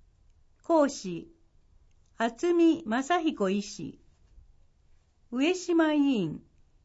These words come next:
南大阪睡眠医療センター。その他の教室メニュー。運動メニュー。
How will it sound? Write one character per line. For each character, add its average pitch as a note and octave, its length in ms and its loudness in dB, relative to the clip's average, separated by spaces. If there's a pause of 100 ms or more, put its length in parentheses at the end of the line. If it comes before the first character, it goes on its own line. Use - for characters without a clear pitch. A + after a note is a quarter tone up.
(120)
南 E4+ 420 4
大 D#4+ 140 4
阪 G3+ 340 -2
睡 D4+ 340 2
眠 D4+ 420 4
医 C4 60 0
療 C#4+ 280 2
セ C#4 200 -4
ン G#3 120 -2
タ C3 360 -10
ー。 - 40 -20 (1900)
そ C4+ 220 2
の F4+ 140 6
他 C#4 160 2
の G#3 160 0
教 C4+ 240 0
室 C#4+ 280 -4
メ B3 160 0
ニ G#3 160 0
ュ B2+ 100 -6
ー。 - 20 -16 (1400)
運 D4+ 320 2
動 D#4+ 260 2
メ C#4+ 180 4
ニ A3+ 160 2
ュ D3+ 140 -6
ー。 - 40 -18